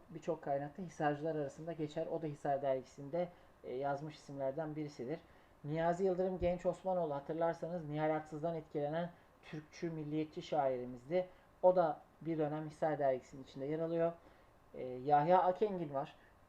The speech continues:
E, henüz bahsetmedik ondan. Yahya Akengin de yine Hisar dergisinde,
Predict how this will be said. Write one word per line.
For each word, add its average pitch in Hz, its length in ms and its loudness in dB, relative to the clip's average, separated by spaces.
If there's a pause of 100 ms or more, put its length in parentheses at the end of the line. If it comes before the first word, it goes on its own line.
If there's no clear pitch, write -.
E, 127 260 -6
henüz 151 280 -6
bahsetmedik 156 640 -4
ondan. 139 300 -4 (100)
Yahya 143 320 0
Akengin 151 500 -4
de 139 40 -6
yine 156 300 -2 (280)
Hisar 170 300 4
dergisinde, 143 680 2